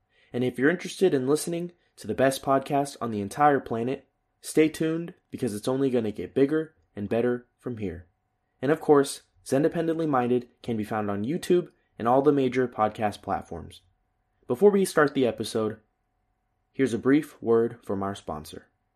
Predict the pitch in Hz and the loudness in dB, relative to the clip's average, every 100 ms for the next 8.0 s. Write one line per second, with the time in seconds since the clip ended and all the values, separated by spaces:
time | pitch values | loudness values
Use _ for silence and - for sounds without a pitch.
0 | - - - _ _ _ _ _ _ _ | -20 -20 -20 _ _ _ _ _ _ _
1 | _ _ _ _ - _ - 143 131 127 | _ _ _ _ -20 _ -4 -2 -2 0
2 | 131 131 127 127 131 131 - - _ - | 0 2 2 2 2 -2 -14 -20 _ -4
3 | 131 123 123 123 135 139 143 139 _ _ | -2 -2 -2 2 6 6 6 2 _ _
4 | - - _ _ _ - 127 123 - 127 | -20 -20 _ _ _ 0 2 4 0 0
5 | 131 147 131 127 120 - - _ _ _ | -2 -2 0 0 -2 -10 -20 _ _ _
6 | - 151 147 - 143 151 156 147 139 135 | 4 6 6 0 2 4 6 6 4 2
7 | 135 - 123 - - 123 120 120 139 | -2 -2 -4 -6 -10 -4 0 2 0